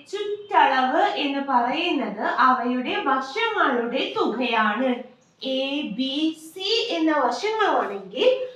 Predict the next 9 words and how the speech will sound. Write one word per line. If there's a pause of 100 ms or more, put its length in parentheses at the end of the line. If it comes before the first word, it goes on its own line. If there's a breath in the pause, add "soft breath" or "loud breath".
(160 loud breath)
ആ
വശങ്ങളുടെ
തുകയാണ്
ചുറ്റളവ്
എന്ന്
പറയുന്നത്.
എന്തായിരുന്നു? (500)
ചുറ്റുമുള്ള (640)
അളവ്.